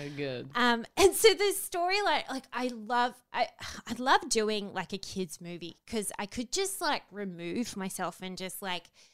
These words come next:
Speaker 2: whatever crazy things happen, if there's plot holes, it doesn't matter. There's
Speaker 1: Doesn't
Speaker 2: not,
Speaker 1: matter
Speaker 2: it's
Speaker 1: at
Speaker 2: not
Speaker 1: all.
Speaker 2: meant to make sense. It's just meant to be
Speaker 1: Mm-mm-mm.
Speaker 2: fantastical and entertaining and enjoyable. Um, and so, yeah,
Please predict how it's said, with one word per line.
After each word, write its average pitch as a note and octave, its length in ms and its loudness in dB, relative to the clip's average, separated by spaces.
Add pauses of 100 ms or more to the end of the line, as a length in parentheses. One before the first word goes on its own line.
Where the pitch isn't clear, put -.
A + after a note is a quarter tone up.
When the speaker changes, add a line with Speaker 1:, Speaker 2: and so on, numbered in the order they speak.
(140)
Speaker 2:
whatever A#3 280 -2
crazy B3 400 -4
things A3+ 300 -6
happen, G#3+ 440 -4
if G#3 80 -10
there's G#3+ 140 -8
plot - 320 -6
holes, G#3 240 -4
it G3 120 -10
doesn't B3 320 -12
matter. B3 400 2
There's E3 160 0
Speaker 1:
Doesn't F3 100 -6
Speaker 2:
not, - 60 -6
Speaker 1:
matter D#3 300 0
Speaker 2:
it's D3+ 160 2
Speaker 1:
at B3+ 60 -2
Speaker 2:
not B3+ 160 4
Speaker 1:
all. D#3 180 0
Speaker 2:
meant B3 280 2
to D4+ 140 -2
make C4 260 -4
sense. G#3 380 -8
It's F3+ 200 -4
just A#3 100 -6
meant F#3+ 200 -2
to B3 80 -4
be B3+ 100 -2
Speaker 1:
Mm-mm-mm. - 100 -2
Speaker 2:
fantastical B3 880 -4
and G#3 180 -4
entertaining G#3 800 -6
and - 120 -6
enjoyable. F#3 640 -6 (420)
Um, G3+ 420 -2 (260)
and B3+ 100 -6
so, F4+ 120 0
yeah, G4+ 180 4